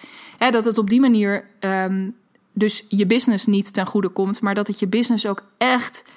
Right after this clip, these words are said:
heel veel kwaad kan doen, eh, op het moment dat je daar niet scherp op bent. En, eh, dat ik je dus niet alleen uit de bescheidenheid wil trekken, maar dat ik je in die beweging ook heel erg graag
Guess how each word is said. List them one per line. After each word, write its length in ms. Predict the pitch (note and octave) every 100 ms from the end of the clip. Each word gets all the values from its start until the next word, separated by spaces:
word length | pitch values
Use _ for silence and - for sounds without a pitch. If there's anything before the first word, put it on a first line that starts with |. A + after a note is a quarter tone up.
| - - _ _
heel 280 | - A3+ C4
veel 160 | A#3+ G3+
kwaad 300 | - G#3 A3
kan 180 | G3 F#3+
doen, 360 | F#3+ B3+ - - - - _ _
eh, 200 | G3+ G3
op 100 | -
het 100 | G#3
moment 280 | G#3+ G#3+ A3
dat 140 | A3 G#3
je 60 |
daar 160 | G3+ G3+
niet 140 | G3
scherp 320 | - G#3 G#3+
op 120 | G#3 F#3
bent. 420 | F3 G3+ - - _ -
En, 460 | F#3+ F#3 F#3 F3+
eh, 220 | - F3+ F3+
dat 140 | F#3 G3+
ik 60 |
je 80 | G#3+
dus 140 | G3+
niet 220 | G#3+ D#4+ E4
alleen 460 | C4 A3 G3+ F#3+ - - - - - - - _
uit 520 | A#3 C4+ C#4 - - -
de 360 | G#3 G#3+ G3
bescheidenheid 640 | F#3 G#3 C4 D4 D4 C4+ C4
wil 100 | A3+
trekken, 640 | - A3 A3 A3+ C4+ C4 -
maar 160 | G3+ G#3
dat 140 | A3
ik 100 | G#3+
je 240 | - G#3 -
in 240 | - D4 D#4+
die 120 | C#4
beweging 720 | A#3+ G#3+ A3 B3 - G#3+ A3 A3
ook 240 | A#3+ B3+
heel 460 | G3+ A#3+ C#4 C4 G3+
erg 200 | A3 G#3+
graag 400 | A3 G#3+ G#3